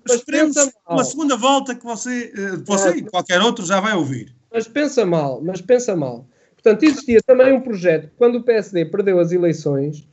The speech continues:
Speaker 1: eh, que já estava quase em fase de candidatura para a construção da nova Câmara Municipal na zona do antigo Centro de Saúde. Eh, e que quando o C D S entrou, por uma questão de estratégia e de pensamento que eu não critico, eh, decidiu que ali não seria, eh,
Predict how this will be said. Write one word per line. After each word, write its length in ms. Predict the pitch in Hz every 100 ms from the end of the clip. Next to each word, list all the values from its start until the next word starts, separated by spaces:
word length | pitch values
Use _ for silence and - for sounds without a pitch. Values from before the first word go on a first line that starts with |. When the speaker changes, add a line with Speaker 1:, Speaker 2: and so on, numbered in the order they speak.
| _ _ _ -
Speaker 1:
eh, 300 | 185 180 175
que 160 | 196
já 140 | 208 214
estava 400 | - 226 196 196
quase 400 | 226 214 185 180
em 80 | 180
fase 440 | 220 202 180 156
de 200 | 165 180
candidatura 880 | 180 170 156 160 165 160 160 160 185
para 180 | 220 202
a 60 |
construção 420 | 208 208 - 226
da 100 | 220
nova 300 | 214 214 202
Câmara 300 | - 226 214
Municipal 600 | 202 190 180 170 214 220
na 120 | 202 190
zona 280 | 208 220
do 160 | 202 202
antigo 320 | 185 185 220
Centro 400 | - 254 240 233
de 80 | 254
Saúde. 480 | - 175 156 139 135 - _ _ _ _ _
Eh, 380 | 214 180 175 170
e 160 | 240 240
que 140 | -
quando 280 | - 226 160
o 60 | 160
C 160 | 180
D 120 | 180
S 220 | 175 160 226
entrou, 340 | 226 269 359
por 120 | 330
uma 140 | 208 175
questão 320 | 170 175 160
de 80 | 156
estratégia 680 | - 190 190 220 196 160
e 60 | 156
de 60 | 156
pensamento 760 | 180 175 180 180 180 147 - _ _ _ _
que 120 | 294
eu 80 | 269
não 120 | 214
critico, 640 | 190 180 175 202 226 294 294 _ _ _ _ _ -
eh, 500 | 240 240 247 262 262
decidiu 500 | 233 - 277 285 294
que 100 | 294
ali 180 | 294 302
não 160 | 311
seria, 360 | 294 302 311 311
eh, 380 | 311 302 311